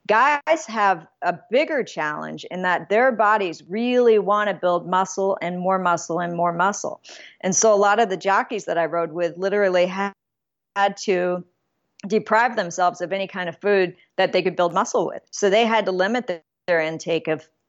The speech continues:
uh, animal proteins or eggs and things like that, and eat just more fruits and vegetables. Or some of them who didn't know all that yet would just starve themselves, not realizing that if they only ate fruits and vegetables, they would have been fine.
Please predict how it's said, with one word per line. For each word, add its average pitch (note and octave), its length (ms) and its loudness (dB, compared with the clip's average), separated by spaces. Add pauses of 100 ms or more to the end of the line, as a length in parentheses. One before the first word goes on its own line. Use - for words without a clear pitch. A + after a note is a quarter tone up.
(120)
uh, E3 320 2
animal E3+ 300 -2
proteins D3 720 -10
or E3 300 0
eggs E3+ 420 2
and E3 160 -12
things E3 240 -8
like E3 160 -2
that, - 220 0 (320)
and F3 180 -4
eat G3 220 0
just F#3 240 -4
more F3+ 180 2
fruits F#3 400 -4
and E3+ 140 -8
vegetables. E3+ 720 -2
Or G#3 420 4 (220)
some B3 220 -4
of A3+ 120 2
them G3 160 0
who F#3+ 100 -2
didn't F3+ 260 -2
know F#3+ 200 2
all F3 160 4
that D#3 240 -2
yet D#3 200 -4
would D#3 140 -12
just E3 180 -10
starve F#3+ 360 0
themselves, D#3 520 -8
not F3 220 -6
realizing E3 460 0
that D#3 100 -6
if D#3 140 -6
they E3 100 0
only E3+ 220 -4
ate D#3+ 200 2
fruits E3+ 300 -8
and D#3+ 100 -8
vegetables, D#3 520 -4
they E3 80 0
would D#3 160 0
have D3 80 -4
been D3+ 160 -4
fine. E3+ 360 -2